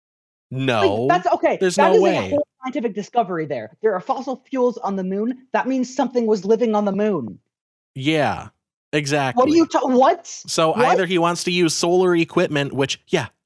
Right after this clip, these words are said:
Speaker 1: we should, but you, you don't have to be in space to do that. Or he wants
Speaker 2: Oh.
Speaker 1: to somehow get all of this, you know,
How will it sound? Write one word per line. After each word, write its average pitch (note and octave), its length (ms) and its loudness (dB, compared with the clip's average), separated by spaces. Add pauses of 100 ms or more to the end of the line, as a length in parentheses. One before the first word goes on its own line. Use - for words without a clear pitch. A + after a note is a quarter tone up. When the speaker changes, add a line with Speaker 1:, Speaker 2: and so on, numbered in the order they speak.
(120)
Speaker 1:
we D3 80 0
should, C#3+ 340 0 (220)
but D#3 180 0
you, D#3+ 260 -2
you E3+ 100 2
don't F3 160 2
have E3 100 -2
to E3 60 -8
be D#3+ 120 -2
in D3 100 -2
space C#3+ 400 -4
to C3+ 80 -8
do C#3 120 -2
that. A2+ 200 -6 (260)
Or C#3+ 340 -2 (140)
he C#3+ 120 -10
wants D3 340 -2
Speaker 2:
Oh. D#3+ 80 -8
Speaker 1:
to D3 80 -2
somehow D3+ 720 -2 (280)
get C#3 300 0 (100)
all C#3 300 2
of E3 140 -4
this, D#3+ 320 -2 (580)
you C#3+ 100 -6
know, B2+ 220 -4